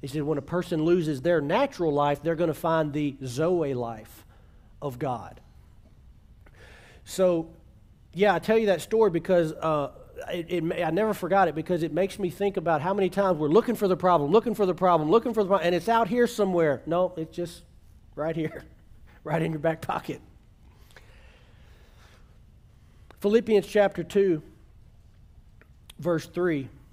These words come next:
He says, "Do nothing from selfish ambition or conceit." So now he's talking about motives. See, motives matter.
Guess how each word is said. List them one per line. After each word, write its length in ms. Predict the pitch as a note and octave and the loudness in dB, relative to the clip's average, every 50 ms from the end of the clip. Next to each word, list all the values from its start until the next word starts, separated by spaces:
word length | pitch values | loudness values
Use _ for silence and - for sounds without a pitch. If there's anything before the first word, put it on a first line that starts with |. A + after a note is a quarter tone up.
| - - - - - - - - - - - - - - - - - - - - - - - - - - - - - - - - - - - - - - - - - - | -20 -20 -20 -20 -20 -20 -20 -20 -20 -20 -20 -20 -20 -20 -20 -20 -20 -20 -20 -20 -20 -20 -20 -20 -20 -20 -20 -20 -20 -20 -20 -20 -20 -20 -20 -20 -20 -20 -20 -20 -18 -10
He 120 | - E3 | -8 -6
says, 240 | D#3+ - F#3 E3 C3+ | -2 0 0 0 0
"Do 200 | B2 D#3 E3+ D#3+ | 0 0 0 2
nothing 640 | D3 D3 E3 G3 G3+ - A3+ A3 A3 A3 A3 G#3+ - - - - - - - - - - - - - - - - | 2 2 2 2 2 0 0 0 0 -2 -4 -8 -12 -18 -20 -20 -20 -20 -20 -20 -20 -20 -20 -20 -20 -20 -20 -20
from 280 | - - F#3+ F3+ E3+ E3 | -6 -2 0 0 0 0
selfish 640 | E3+ - F#3 F#3+ F#3 F#3 - F#3+ F3 E3+ - - - - - - - - - - - | 0 0 2 2 2 0 -2 -4 -4 -4 -8 -14 -18 -20 -20 -20 -20 -20 -16 -8 -6
ambition 600 | F3 E3+ E3 D3 D#3 F3 F3 E3+ - F3+ E3+ D#3+ | -4 -4 -2 -2 -2 -2 -2 -2 -2 -4 -4 -2
or 180 | - D#3+ D#3+ | -2 -2 -2
conceit." 500 | D#3 - - D3+ - - - E3+ D3 - | -4 -4 -6 -8 -6 -4 -4 -4 -4 -4
So 100 | - - | -6 -6
now 180 | C#3+ D#3+ G3 A3 | -4 -2 -2 0
he's 120 | G3+ F#3 | -2 -2
talking 300 | - - F#3 F3 C#3+ E3 | -2 -2 -2 -2 -2 -2
about 240 | E3 D3+ D#3+ D3+ B2+ | -2 0 0 0 -2
motives. 680 | C3+ D3+ D3+ C#3 A#2 G#2 F#2 G2 - - - - - - - - - - - - - - - - - - - - - - - | -2 -2 -2 -2 -4 -6 -12 -16 -18 -20 -20 -20 -20 -20 -20 -20 -20 -20 -20 -20 -20 -20 -20 -20 -20 -20 -20 -20 -20 -20 -12
See, 160 | - E3+ E3 | -8 -4 -2
motives 500 | D#3+ D#3+ E3+ F#3 F#3+ F#3 F3 C#3 B2 B2+ | 2 2 4 4 4 2 2 0 -2 -4
matter. 440 | C#3+ C#3+ C3+ C3 A#2+ A2 G#2 G2 | -4 -4 -4 -4 -6 -8 -12 -14